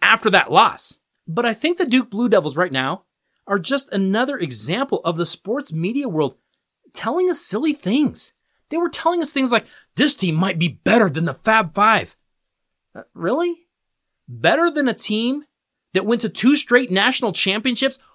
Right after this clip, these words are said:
while facing teams full of seniors? This Duke team isn't facing teams full of seniors. That Gonzaga team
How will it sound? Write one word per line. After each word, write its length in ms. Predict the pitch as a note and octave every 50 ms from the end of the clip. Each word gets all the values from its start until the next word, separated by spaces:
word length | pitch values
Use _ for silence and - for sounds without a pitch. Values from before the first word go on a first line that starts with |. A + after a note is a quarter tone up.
| _ _
while 320 | - C3+ D3 G3+ G#3 G#3+ G#3
facing 760 | - - - - G#3+ C#4 D4+ D4+ - - D4 C4+ A3+ -
teams 500 | - - - A#3 A#3+ B3 B3 A#3 F#3+ - - _ _ _ _ _ _ -
full 280 | G3+ A3 A#3+ C4 C4 A#3
of 100 | G3+ -
seniors? 560 | - - F#3 F#3+ G#3 A3+ B3+ D4+ D4 - - _ _ _ _ _
This 280 | D#3 D3+ E4+ F#4+ F4+ -
Duke 320 | - - C4 B3 F3+ -
team 300 | - - G#3+ F#3+ E3 D#3+ - -
isn't 320 | G3+ G#3 E3+ E3 F3 -
facing 680 | - - - - F#3 F3+ F#3 F3 - F3+ D#3 B2+ G2 - _ _ _ _
teams 400 | - - A3 G#3+ G#3 F#3+ F3 -
full 240 | - - G3 G#3 F#3
of 120 | C#3+ A#2+ -
seniors. 420 | - - F3 D#3+ D#3+ G3 G#3+ - _ _ _ _
That 240 | E3+ F3 D#4+ F4 C#4
Gonzaga 500 | C4+ C4 G#3+ C#3 B2+ D3+ E3 C#4 E4+ E4
team 300 | A#3+ - F3+ D#3 C3 A2+